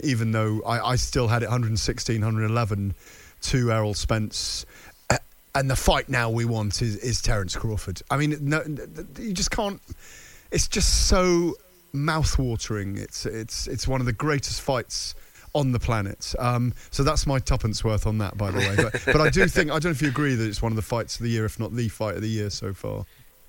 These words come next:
Speaker 2: Mm. But regarding Callum,
Speaker 1: Yes.
Speaker 2: he, I know that obviously the conversation there that Nick just had with, uh, Eddie is all, it all seems to be gearing towards,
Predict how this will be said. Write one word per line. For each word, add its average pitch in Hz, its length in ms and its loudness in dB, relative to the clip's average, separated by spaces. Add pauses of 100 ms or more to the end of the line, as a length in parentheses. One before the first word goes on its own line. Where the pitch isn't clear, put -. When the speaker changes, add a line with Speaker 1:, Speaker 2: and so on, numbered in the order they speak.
(160)
Speaker 2:
Mm. 101 340 -6 (240)
But 143 140 2
regarding 139 600 10
Callum, 95 460 2
Speaker 1:
Yes. 123 260 0
Speaker 2:
he, 135 180 -2 (460)
I 117 120 2
know 135 180 8
that 117 260 4
obviously 113 260 0
the 107 80 -6
conversation 101 560 -2
there 98 160 0
that 87 160 -8
Nick 98 200 -4
just - 180 -10
had 95 180 -2
with, 92 240 -6
uh, 92 160 0
Eddie 87 300 -4
is 95 180 -8
all, 123 320 -6
it 113 220 -8
all 139 180 -2
seems 127 240 -2
to 107 80 -16
be 107 60 -8
gearing 101 320 -4
towards, 98 460 -8